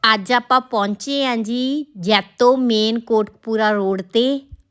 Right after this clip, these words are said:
ਬ੍ਰਦਰ ਫੂਡ ਹੱਬ। ਇੱਥੇ ਚੱਲ ਰਿਹਾ ਬਹੁਤ ਹੀ ਘੈਂਟ ਆਫਰ, ਤੇ ਆਫਰ ਆ ਜਿਹੜਾ ਮੈਂ ਤੁਹਾਨੂੰ ਅੱਜ ਦੱਸਣ ਲੱਗੀ ਹਾਂ, ਬਹੁਤ ਸੋਹਣੀ ਲੋਕੇਸ਼ਨ ਆ, ਤੁਸੀਂ ਇੱਥੇ ਬੈਠ ਕੇ ਪਿਕਸ ਵਗੈਰਾ ਕਲਿੱਕ ਕਰ ਸਕਦੇ ਆ। ਬਹੁਤ ਸੋਹਣਾ ਇੱਥੇ ਸੁਖਾਵਾਂ ਮਾਹੌਲ ਹੈਗਾ, ਸ਼ਾਂਤੀ ਆ,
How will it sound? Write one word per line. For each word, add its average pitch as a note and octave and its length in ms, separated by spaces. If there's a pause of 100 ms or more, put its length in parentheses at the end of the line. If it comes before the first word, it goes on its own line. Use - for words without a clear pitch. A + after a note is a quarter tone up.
(100)
ਬ੍ਰਦਰ G#3 500
ਫੂਡ G3+ 400
ਹੱਬ। D#3+ 300 (720)
ਇੱਥੇ G#3 280
ਚੱਲ G3 280
ਰਿਹਾ G#3 200
ਬਹੁਤ G3+ 440
ਹੀ B3 120 (100)
ਘੈਂਟ G3 380
ਆਫਰ, B3 520 (320)
ਤੇ A#3 180
ਆਫਰ G3+ 380
ਆ B3+ 80
ਜਿਹੜਾ A3 220
ਮੈਂ A#3 160
ਤੁਹਾਨੂੰ A#3 300
ਅੱਜ F#3 120
ਦੱਸਣ F3+ 380
ਲੱਗੀ F#3+ 220
ਹਾਂ, G#3+ 80
ਬਹੁਤ G3+ 300
ਸੋਹਣੀ A3 280
ਲੋਕੇਸ਼ਨ G3+ 480
ਆ, A3+ 60
ਤੁਸੀਂ G#3 260
ਇੱਥੇ F#3 160
ਬੈਠ F3 260
ਕੇ F#3+ 100
ਪਿਕਸ F3+ 320
ਵਗੈਰਾ G3 260
ਕਲਿੱਕ F3+ 340
ਕਰ G#3 160
ਸਕਦੇ F#3+ 440
ਆ। F#3 120 (380)
ਬਹੁਤ C#4 340
ਸੋਹਣਾ B3 340
ਇੱਥੇ A#3+ 340
ਸੁਖਾਵਾਂ G3+ 600
ਮਾਹੌਲ G3 460
ਹੈਗਾ, F3 320
ਸ਼ਾਂਤੀ G#3+ 720
ਆ, C#3+ 100